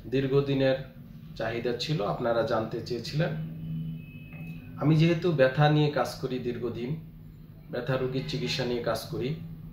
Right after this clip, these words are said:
ব্যথা রোগী দেখে থাকি নিয়মিত, তো সেটারই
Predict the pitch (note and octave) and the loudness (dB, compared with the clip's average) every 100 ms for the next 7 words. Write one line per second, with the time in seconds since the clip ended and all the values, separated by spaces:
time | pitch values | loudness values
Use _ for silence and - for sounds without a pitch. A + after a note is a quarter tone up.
0 | - - - - A#2 A#2 B2+ B2 A#2+ B2 | -14 -16 -16 -8 -4 -2 0 0 0 0
1 | A#2 A#2 A#2 A#2+ A2 A#2+ A#2 A2 G#2+ A2+ | -2 -2 -4 -6 -4 -2 -2 -4 -4 -4
2 | - - - - - - - - - - | -6 -12 -14 -16 -16 -14 -14 -14 -8 0
3 | G#2+ G#2+ - C#3 C#3 C#3+ C#3+ D3 | 4 4 4 2 4 6 6 4